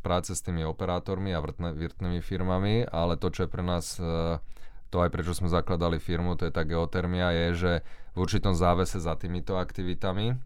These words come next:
keďže to hĺbkové vrtanie je náročnejšia aplikácia, eh, pôjdu testy smerom na vrtanie pre geotermiu. A toto už budeme riešiť zase trošku iným spôsobom, pretože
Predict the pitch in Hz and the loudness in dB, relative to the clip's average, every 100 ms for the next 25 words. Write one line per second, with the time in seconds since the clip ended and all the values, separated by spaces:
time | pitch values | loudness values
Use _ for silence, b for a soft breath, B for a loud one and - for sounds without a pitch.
0 | - - 82 82 90 82 80 90 - 82 | -6 -6 -4 -4 -2 0 0 -2 -2 -2
1 | - 90 87 80 80 82 80 85 80 - | -2 -2 -2 -2 -2 -2 -4 -4 -4 -4
2 | 82 80 85 - 82 82 95 92 101 b | -2 -2 -4 -2 -4 -2 0 0 0 b
3 | b b - 87 82 80 82 80 90 85 | b b -6 -2 0 2 0 0 -2 0
4 | 85 87 82 - 85 - 82 82 85 78 | -2 -2 -4 -4 -6 -4 -4 -4 -4 -4
5 | 78 85 80 76 - 73 76 73 - 71 | -6 -6 -4 -6 -6 -4 -4 -4 -6 -6
6 | 69 67 - 76 76 71 b b - 98 | -6 -6 -6 -6 -6 -6 b b -2 2
7 | 107 92 98 90 87 87 95 85 85 - | 2 4 2 2 2 0 -2 -2 -2 -2
8 | - 87 - 82 82 90 - 87 - 95 | -4 -4 -4 -4 -4 -4 -4 -4 -4 -2
9 | 90 87 80 87 78 82 | 0 0 -2 -2 2 2